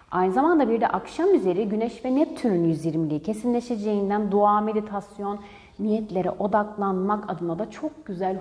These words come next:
huzurlu, destekleyici, ilahi gücü fazlasıyla yanımızda hissedebileceğimiz temalarda gündemde. Sezgilerimiz de özellikle Cuma günü de yine fazlasıyla güçlü olacak gibi görünüyor. E, kreatif enerjimiz de,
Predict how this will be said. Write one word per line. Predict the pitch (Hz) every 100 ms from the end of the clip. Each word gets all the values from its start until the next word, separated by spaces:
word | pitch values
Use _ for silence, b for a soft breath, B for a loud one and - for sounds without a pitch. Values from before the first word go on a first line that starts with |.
| -
huzurlu, | 247 214 220 185 175 185
destekleyici, | 240 - 220 208 180 170 160 170
ilahi | 185 214 208 214
gücü | 214 175 180 185
fazlasıyla | 214 190 185 233
yanımızda | 185 165 160
hissedebileceğimiz | 220 214 180 160 160 160 160 160
temalarda | - 240 202 160 160
gündemde. | 185 208 180 170 160 160 233 - B B B B -
Sezgilerimiz | 202 180 175 175 180 208 180
de |
özellikle | 175 165 175 170 160
Cuma | 170 185 202
günü | 190 175 165
de |
yine | 160 180 196 180 214 269
fazlasıyla | 180 160 160 - 202 214
güçlü | 160 165 - 180
olacak | 170 160 156 -
gibi | 151
görünüyor. | 147 151 147 151 185 247 269 B B B - 170
E, | 175 185
kreatif | - 208 190 190
enerjimiz | 214 202 185 180 190 160
de, | 175 220